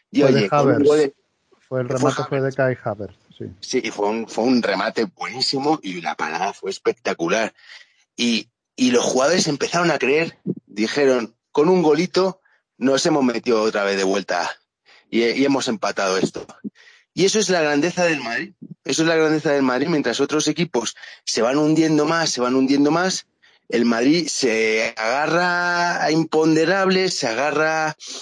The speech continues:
Speaker 1: a espíritus, a remontadas pasadas, a una parada espectacular de nuestro portero para creer. Bu-, el Madrid siempre busca motivos para creer.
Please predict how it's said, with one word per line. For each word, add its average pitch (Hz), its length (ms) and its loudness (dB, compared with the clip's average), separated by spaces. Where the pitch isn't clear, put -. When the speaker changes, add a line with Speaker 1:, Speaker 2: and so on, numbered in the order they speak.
Speaker 1:
a 127 80 0
espíritus, 180 800 2
a 135 100 -2
remontadas 123 720 0
pasadas, 175 880 0
a 113 380 0
una 147 260 2
parada 139 920 0
espectacular 143 920 0
de 135 240 4
nuestro 143 340 0
portero 175 540 0
para 117 320 -2
creer. 117 400 -2
Bu-, 139 180 0
el 147 100 2
Madrid 147 260 0
siempre 170 320 0
busca 147 280 -2
motivos 139 460 0
para 95 240 -2
creer. 95 320 -4